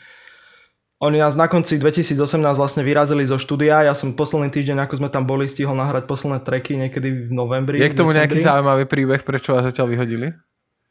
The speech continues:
Speaker 1: O, no, lebo sme robili pičoviny, akože oni, akože oni to odôvodnili, no takto, to je celkom sranda.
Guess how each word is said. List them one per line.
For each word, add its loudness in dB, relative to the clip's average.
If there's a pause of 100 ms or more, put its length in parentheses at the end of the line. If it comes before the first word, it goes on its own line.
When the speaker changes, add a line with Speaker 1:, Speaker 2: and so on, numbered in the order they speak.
(1400)
Speaker 1:
O, 0
no, 2
lebo 2
sme 2
robili 2
pičoviny, -2
akože 0
oni, 0 (1400)
akože 2
oni 4
to 2
odôvodnili, 4 (300)
no 2
takto, 0 (400)
to 2
je 0
celkom 2
sranda. 2